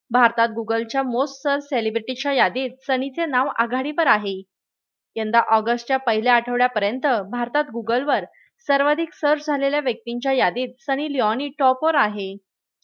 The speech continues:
या यादीत तिने पंतप्रधान नरेंद्र मोदी, शाहरुख खान, सलमान खान अशा अनेक दिग्गजांना मागे टाकले आहे. प्राप्त माहितीनुसार Google-वर सनीशी संबंधित व्हिडिओ सर्वाधिक सर्च केले गेलेत.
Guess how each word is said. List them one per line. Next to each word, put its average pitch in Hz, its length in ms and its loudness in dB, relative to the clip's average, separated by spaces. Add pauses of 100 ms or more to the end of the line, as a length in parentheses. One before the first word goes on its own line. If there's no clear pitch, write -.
(260)
या 220 100 -2
यादीत 214 340 2
तिने 247 240 -4
पंतप्रधान 294 640 0
नरेंद्र 233 400 -2
मोदी, 233 500 -4
शाहरुख 233 340 2 (100)
खान, 214 340 -2 (120)
सलमान 233 400 0
खान 247 260 2 (300)
अशा 285 240 0
अनेक 277 240 -2
दिग्गजांना 247 640 -2
मागे 240 340 2
टाकले 233 280 2
आहे. 190 360 0 (600)
प्राप्त 233 360 4
माहितीनुसार 233 840 0
Google-वर 269 540 0
सनीशी 294 460 -6
संबंधित 247 520 -6 (100)
व्हिडिओ 254 360 0
सर्वाधिक 269 500 -2
सर्च 294 340 -2
केले 226 280 -4
गेलेत. 190 300 -4